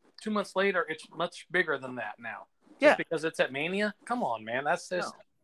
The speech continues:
Speaker 1: that's insulting <laughs> people's intelligence here.
Speaker 2: Yeah, no, absolutely.
Speaker 1: If
Speaker 2: And
Speaker 1: Roman
Speaker 2: it
Speaker 1: hadn't come down with covid, this match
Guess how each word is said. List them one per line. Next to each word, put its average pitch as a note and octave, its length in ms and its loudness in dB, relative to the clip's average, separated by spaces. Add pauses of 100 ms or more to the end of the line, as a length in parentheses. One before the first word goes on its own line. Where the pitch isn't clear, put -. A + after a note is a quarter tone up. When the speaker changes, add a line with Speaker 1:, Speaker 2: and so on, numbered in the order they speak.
(100)
Speaker 1:
that's G3 160 2
insulting F#3 400 0
<laughs> - 120 -20
people's - 260 -2
intelligence E3 640 4
here. - 240 -6 (360)
Speaker 2:
Yeah, C4+ 240 4
no, A3 240 2
absolutely. F#3+ 680 -4
Speaker 1:
If E3 120 0
Speaker 2:
And - 60 2
Speaker 1:
Roman A#3 240 8
Speaker 2:
it A3+ 40 2
Speaker 1:
hadn't A#3 240 4
come A3+ 160 -4
down G#3+ 160 -4
with F3 100 -16
covid, G#3+ 380 -10
this G3 180 -12
match F#3 220 -4